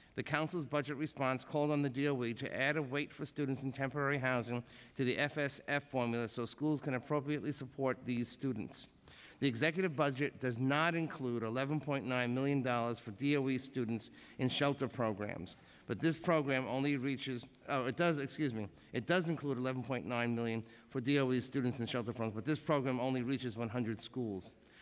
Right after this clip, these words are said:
Moreover, as in the past years, this funding is not baselined and is included in fiscal twenty nineteen only. While we understand the need to evaluate and refine programming, it's baffling that moving into its third year, the administration is unwilling to baseline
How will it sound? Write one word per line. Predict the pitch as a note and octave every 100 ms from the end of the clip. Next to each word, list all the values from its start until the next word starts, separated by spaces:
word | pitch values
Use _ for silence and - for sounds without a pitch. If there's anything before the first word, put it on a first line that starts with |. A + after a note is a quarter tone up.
| - -
Moreover, | C#3+ F3 E3+ D#3 D3
as | C#3+ C3+
in | C#3
the | C3+
past | - D#3 D#3+ -
years, | - B2 A#2
this | D3+ -
funding | D3+ C#3+ C3
is | G#2+
not | C#3 D#3+ B2
baselined | C#3+ C3+ C3 A#2 A2+ - -
and | - C3
is |
included | B2 A2+ D3+ D#3+ D3+
in | C3
fiscal | B2+ C#3 - C#3
twenty | C3 C3 C3
nineteen | B2 A#2 - A#2+ A#2
only. | A#2 B2+ A2+ F#2 F#2 - - -
While | C3 C3
we | C#3+
understand | E3 F3+ - D3+ D3
the | C#3
need | C#3+ D3
to | C#3 C3+
evaluate | B2 C3+ C#3+ C#3+ C#3+
and | C3 B2+
refine | A#2+ C#3 C3+ C#3
programming, | C3+ C#3+ C3+ A2 G#2 A2 A2 - -
it's | C3
baffling | A#2 D3 D#3 D3+ D#3
that | C3+
moving | B2 D3+ D#3+ D#3+
into | C#3+ C#3 B2
its | A#2
third | - D3 D3
year, | B2+ B2 A#2 A2+ - -
the | B2+
administration | B2 C#3 C3 C#3+ B2+ B2+
is | A#2
unwilling | B2+ C3+ B2 A#2+ A#2
to |
baseline | G#2+ A#2 A2+ B2+ A2+ A2